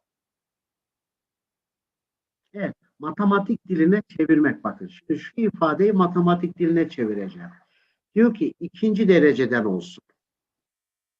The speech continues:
P x polinomumuz, P x polinomu ikinci dereceden. Şuna ve şuna tam bölünüyor. O, o ikisine tam bölünüyorsa x eksi iki ve x eksi bire tam bölünüyorsa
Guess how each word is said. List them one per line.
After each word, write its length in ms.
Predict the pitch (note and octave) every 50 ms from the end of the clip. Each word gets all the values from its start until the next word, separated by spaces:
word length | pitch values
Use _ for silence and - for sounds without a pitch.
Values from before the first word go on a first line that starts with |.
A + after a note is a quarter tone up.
| _ _ _ _ _ _ _ _ _ -
P 280 | - A#2+ A#2 A2+ A#2+
x 140 | B2 - - -
polinomumuz, 840 | - D#3+ D#3+ E3 E3+ F3 F3 F3 F3 F3 F3+ F3+ F3 F3+ - - _ _ _ _ _ _ _ _ _ _ _ _ _ _ _ _ _ _
P 300 | - A2+ A2+ A2 G#2+ -
x 260 | A2+ C3+ C3 - -
polinomu 720 | - D#3 D#3+ D3+ D#3 D3+ D3 C#3+ C#3+ D#3+ F3+ F#3+ F#3 - _ _ _ _ _ _ _ _ -
ikinci 420 | D3 C#3+ - - E3 D#3 D#3+ C#3+
dereceden. 560 | C#3+ C3+ B2 A#2+ G2+ G2+ G2+ - F3+ E3+ - - _ _ _ _ _ _
Şuna 480 | - - - - - A3 A3+ A#3+ A#3 G3+
ve 120 | F3+ D3+
şuna 440 | C#3 - - F#3 G3 G#3 - - -
tam 380 | - - F3+ G3+ G#3 G3+ F#3 D#3
bölünüyor. 420 | D3 C3 B2 A#2 A2 G#2 F#2+ F#2+ -
O, 280 | G#2+ C#3 D#3 D#3 - -
o 160 | D#3+ F#3 G3+
ikisine 520 | A3+ A3+ A3 - - - - F3 D3+ D3+
tam 300 | - - E3 F3 E3 D#3+
bölünüyorsa 920 | D3+ D#3 D3+ E3 F3 F3+ G3 G3+ F3+ C#3 - - - A2 A#2+ C#3+ E3 E3+ _ _ _ _ _ _ _
x 260 | - D#3+ D#3+ D#3+ -
eksi 340 | D3+ D3 B2+ - - - D3
iki 240 | C3+ C3+ - E3 D#3
ve 160 | C#3+ A#2+ G2+
x 280 | - - - - - -
eksi 340 | C3+ B2 - - A#2+ A#2 A2+
bire 240 | A2+ G#2+ G2+ F#2+ G2
tam 260 | _ - D3 C#3+ C#3
bölünüyorsa 800 | C3 C3 B2+ C3+ C3 C3+ B2+ A2 F#2+ F#2+ - - B2 D3+ E3 E3